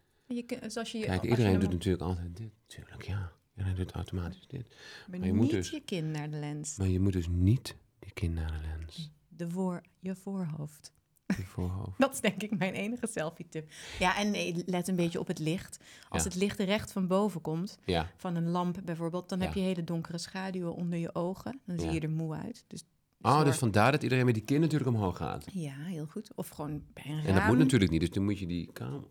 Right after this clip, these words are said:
Speaker 2: ja?
Speaker 1: Bij een raam.
Speaker 2: Bij een raam gaan staan.
Speaker 1: Ja. Zorg, ki-, let een beetje op het licht.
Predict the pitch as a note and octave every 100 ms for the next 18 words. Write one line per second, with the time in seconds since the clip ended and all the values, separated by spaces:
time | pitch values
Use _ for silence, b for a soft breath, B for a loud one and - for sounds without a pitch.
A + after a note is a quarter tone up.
0 | A#2+ B2 F2+ F2+ A#2 D3+ C#3+ C3 D3+ G3
1 | C4 B3+ - _ - E2+ E2 E2 G#2 G#2
2 | G2+ - F#2+ G2 - _ _ B3 A3+ D#3+
3 | _ _ _ - - C#4 C4 - - F#3
4 | A#3 G3+ G#3 A3 A3+ A3 F#3+ D#3 A#2 B2
5 | -